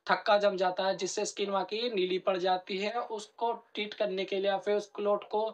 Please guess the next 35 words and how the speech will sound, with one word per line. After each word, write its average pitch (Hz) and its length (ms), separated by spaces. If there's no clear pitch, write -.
हटाने 202 440
के 190 140
लिए 190 100
या 208 120
फिर 214 160
घोलने 202 360
के 196 140
लिए 180 220
दोस्तों 170 320
इसका 160 240
प्रयोग 220 300
किया 156 120
जाता 151 320
है। 196 180
दोस्तों, 208 460
अगर 226 220
इसके 214 240
overall 226 1080
थ्रोम्बो 202 480
क्रीम 208 280
के 214 140
यूज़ 208 300
की - 80
बात - 260
करी 175 160
जाए, 196 200
यानी 196 220
इसका 214 240
यूज़ 202 200
जो 190 140
किया 175 160
जाता 170 340
है 214 220
खून 202 240
के 233 120